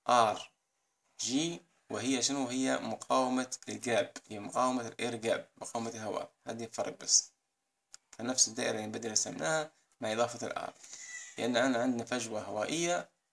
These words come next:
تعتبر كأنها مقاومة. القلب المغناطيسي مع الفجوة A، وهذا القلب المغناطيسي وال-، وهذا دائرة مكافئة جماعة. حيث أن ال آر جي وال آي جي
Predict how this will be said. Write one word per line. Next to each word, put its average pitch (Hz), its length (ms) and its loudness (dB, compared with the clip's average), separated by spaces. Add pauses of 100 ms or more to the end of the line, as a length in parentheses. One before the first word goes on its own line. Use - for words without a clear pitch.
تعتبر 127 340 -2
كأنها 120 500 0
مقاومة. 113 560 -4 (1120)
القلب 160 300 2
المغناطيسي 143 540 2
مع 110 160 -2
الفجوة 147 520 -2
A، 160 280 -2 (500)
وهذا 120 200 2
القلب 123 180 -6
المغناطيسي 120 640 -2 (240)
وال-، - 280 -10
وهذا 113 260 0
دائرة 117 180 0
مكافئة 110 400 -6
جماعة. - 280 -6 (3250)
حيث 135 220 -2
أن 131 280 2
ال - 380 -2
آر 117 200 4
جي 110 360 -4
وال - 220 -8
آي 113 300 2
جي 139 400 -2